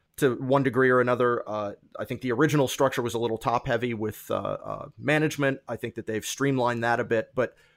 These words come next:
the, the arrangement at nasa looks very similar to me.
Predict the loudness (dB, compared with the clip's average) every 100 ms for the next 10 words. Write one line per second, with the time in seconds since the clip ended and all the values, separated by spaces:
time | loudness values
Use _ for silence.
0 | _ -2 -2 0 -2 -2 0 2 4 2
1 | 2 0 0 -2 -2 -2 -2 -2 0 0
2 | 0 -2 -2 -4 -8 -12 -12 -12